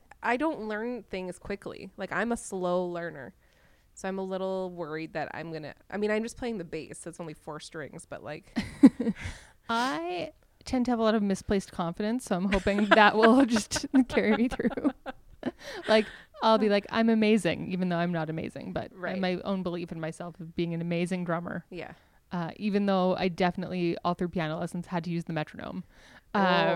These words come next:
Speaker 2: Um,
Speaker 1: buddy.
Speaker 2: we'll see. We'll, we'll see.
Speaker 1: Can we be like with the White Stripes?
Speaker 2: Yes.
Speaker 1: Okay.
Speaker 2: I, I plan to go to the Meg School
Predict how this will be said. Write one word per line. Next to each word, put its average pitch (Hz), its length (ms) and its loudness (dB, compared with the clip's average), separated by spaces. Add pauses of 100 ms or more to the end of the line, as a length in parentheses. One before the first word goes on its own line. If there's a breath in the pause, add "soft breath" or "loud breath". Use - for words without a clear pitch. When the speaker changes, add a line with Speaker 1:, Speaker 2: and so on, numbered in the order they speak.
Speaker 2:
Um, 165 100 -8
Speaker 1:
buddy. 165 420 -6
Speaker 2:
we'll 190 300 -8
see. 131 320 -10 (400)
We'll, 190 280 -8
we'll 196 160 0
see. 240 300 0
Speaker 1:
Can 208 100 0
we 214 120 -2
be 208 100 -6
like 202 180 -8
with 190 100 -12
the 190 60 -6
White 180 280 -8
Stripes? - 560 -10 (280)
Speaker 2:
Yes. 202 440 2 (100)
Speaker 1:
Okay. 175 300 -6
Speaker 2:
I, 208 160 2 (100)
I 226 60 4
plan 233 320 2
to 180 420 -2 (840)
go 180 180 2
to 165 80 -4
the 165 120 -4
Meg 165 200 -4
School 170 540 -4